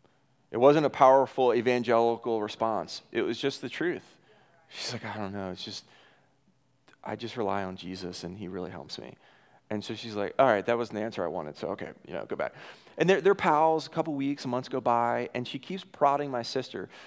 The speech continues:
and, uh, then starts asking her stuff like, "You know, um, how can I get what you got, though?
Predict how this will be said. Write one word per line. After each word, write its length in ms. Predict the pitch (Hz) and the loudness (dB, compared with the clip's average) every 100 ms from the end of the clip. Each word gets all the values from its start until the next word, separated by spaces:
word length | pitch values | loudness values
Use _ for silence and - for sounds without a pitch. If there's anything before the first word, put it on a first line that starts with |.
| - - | -20 -4
and, 340 | 127 131 120 117 | 2 2 2 0
uh, 320 | 113 107 104 | 2 2 0
then 160 | 156 202 | -2 -2
starts 240 | 214 165 | -2 -2
asking 300 | 139 156 120 | -2 -4 -8
her 20 | |
stuff 240 | 110 110 - | -4 -2 -2
like, 180 | 110 - - - | -6 -8 -20 -6
"You 100 | 147 | 0
know, 260 | 156 151 151 | 0 0 -2
um, 420 | 143 147 139 135 - _ - - - - - _ _ _ - | -4 -2 -4 -6 -12 _ -20 -20 -20 -20 -20 _ _ _ -2
how 180 | 262 | 0
can 160 | 302 277 | 4 4
I 300 | 202 175 165 | 6 4 2
get 320 | 143 160 - | 4 4 6
what 100 | 147 | 2
you 140 | 139 127 | 0 2
got, 260 | 117 95 | 2 2
though? 340 | - 60 65 | -4 -4 -6